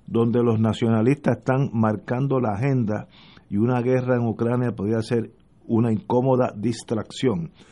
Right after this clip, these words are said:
Así que tenemos que Francia, aunque es parte de la otan, Estados Unidos está empujando para que la otan sea un bloque sólido. Francia dice,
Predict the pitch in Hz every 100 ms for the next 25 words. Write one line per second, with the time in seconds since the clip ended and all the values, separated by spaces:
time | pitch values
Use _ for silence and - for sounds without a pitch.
0 | - - - 170 170 165 143 160 170 165
1 | 131 165 170 160 139 127 135 - - -
2 | - 104 98 113 113 123 135 135 135 135
3 | 170 160 156 147 - _ - - _ 92
4 | - 117 123 131 131 120 131 117 120 127
5 | 135 127 104 101 98 95 107 120 113 82
6 | - 117 120 107 117 135 127 104 147 143
7 | 117 110 85 110 117 123 117 113 113